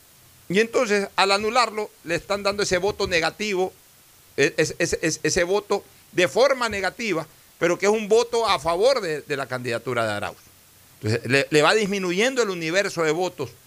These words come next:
a Guillermo Lazo. Por eso es que era importante para Lazo,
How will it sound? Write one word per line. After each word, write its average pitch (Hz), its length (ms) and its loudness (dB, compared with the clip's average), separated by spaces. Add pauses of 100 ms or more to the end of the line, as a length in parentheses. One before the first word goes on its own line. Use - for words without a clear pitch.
(260)
a 120 100 2
Guillermo 139 400 0
Lazo. 123 280 -2
Por 143 180 0
eso 208 140 0
es - 60 -4
que 277 100 0
era 254 80 0
importante 233 600 -4
para 139 220 -6
Lazo, 160 360 -2